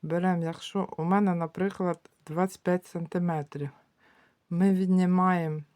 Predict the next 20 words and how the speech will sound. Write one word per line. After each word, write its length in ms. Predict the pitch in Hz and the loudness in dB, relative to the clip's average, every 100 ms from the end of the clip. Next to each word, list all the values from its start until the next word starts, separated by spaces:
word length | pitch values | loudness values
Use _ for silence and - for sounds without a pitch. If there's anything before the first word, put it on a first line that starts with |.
| - | -16
два, 360 | 147 170 202 | -6 0 2
два 240 | 190 165 175 | 2 -2 -6
з 60 | |
половиною 520 | - 170 175 190 185 | -8 -4 -2 0 0
сантиметра, 840 | 170 170 160 - 170 196 247 - 160 | -2 -8 -10 -8 -2 -2 -4 -6 -6
я 200 | 151 175 | -4 -2
віднімаю 500 | 185 180 170 175 175 | -2 -2 -2 -2 -4
два 300 | 160 170 170 | -4 -4 -4
сантиметра. 800 | - 151 147 156 160 151 - 151 - _ _ _ _ _ - | -6 -12 -10 -8 -8 -10 -12 -14 -14 _ _ _ _ _ -12
М. 220 | 135 135 _ _ _ _ _ _ _ _ _ - - - - _ | -10 -10 _ _ _ _ _ _ _ _ _ -20 -20 -20 -20 _
М, 300 | 190 147 147 - - | -12 -8 -8 -10 -10
два 300 | 151 175 196 | -4 2 2
сантиметра 880 | - 170 - 170 190 262 - 185 151 _ _ _ _ _ _ _ _ _ _ - | 0 -4 -2 2 2 2 -2 -4 -6 _ _ _ _ _ _ _ _ _ _ -8
і 80 | 151 | -4
буде 300 | 170 196 165 | 0 2 0
двадцять 720 | 151 165 202 226 - 175 _ | 0 2 4 2 -2 -6 _
три 300 | 170 180 196 | 0 0 0
сантиметра 920 | - 180 185 185 180 160 151 147 147 | -2 -2 0 0 0 0 -6 -6 -6
у 80 | 147 | -8
вас. 220 | 147 | -10